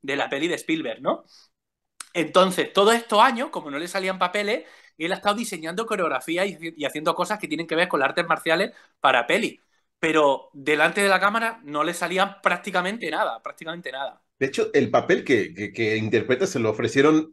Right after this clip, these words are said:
Speaker 2: eh, a Jackie Chan. Y Jack-,
Speaker 1: Sí.
Speaker 2: Jackie Chan decidió, pues, no, no entrar al proyecto.
Speaker 1: Claro.
Speaker 2: Y,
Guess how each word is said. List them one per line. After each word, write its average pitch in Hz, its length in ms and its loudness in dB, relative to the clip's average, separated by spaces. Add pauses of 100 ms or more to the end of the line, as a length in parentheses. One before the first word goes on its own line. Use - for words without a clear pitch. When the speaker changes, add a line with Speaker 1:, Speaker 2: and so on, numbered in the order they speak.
(140)
Speaker 2:
eh, 113 460 0
a 101 100 4
Jackie 123 300 0
Chan. 131 320 2 (520)
Y 107 100 -8
Jack-, 143 180 6
Speaker 1:
Sí. 190 140 -6
Speaker 2:
Jackie 131 300 4
Chan 123 220 4
decidió, 104 720 0
pues, 87 200 -20
no, 92 420 -6 (260)
no 101 160 -4
entrar 107 300 2
al 92 100 0
proyecto. 87 380 -8 (1040)
Speaker 1:
Claro. 135 320 4
Speaker 2:
Y, - 100 -20